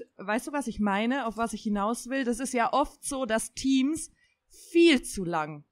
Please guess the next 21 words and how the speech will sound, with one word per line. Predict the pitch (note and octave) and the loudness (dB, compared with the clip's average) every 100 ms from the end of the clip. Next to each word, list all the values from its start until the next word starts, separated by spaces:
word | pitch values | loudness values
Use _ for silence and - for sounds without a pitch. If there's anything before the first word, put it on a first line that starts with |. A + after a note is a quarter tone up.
| _ - | _ -8
schon | - F#3 | -2 0
mal | F3 | 0
im | E3 F3 | -2 -4
Vorfeld | F#3 F3 F3+ E3+ | -4 -2 -2 -4
zusammen | F3+ E3+ F3+ G3 | -4 0 0 2
sind | F#3+ A3+ | 0 0
und | G#3 | 2
dann | G#3 G#3+ | 0 -2
vielleicht | - A#3 A#3 | -2 0 2
gar | A#3+ | 2
nicht | C4 B3+ | 4 4
mehr | C4+ | 2
so | - E4+ E4 A3+ | 4 4 4 4
heiß | E3 - | -2 -2
sind, | E3+ D#3 | -6 -6
so | E3 | -6
nach | D3+ | -6
so | - D#3+ | -8 -6
einer | D#3 | -4
langen | D3 D3 | -4 -4
Lockdown-Phase. | D3+ C#3+ C#3+ C#3 C#3+ C#3+ D3 - | -6 -6 -6 -8 -8 -10 -12 -16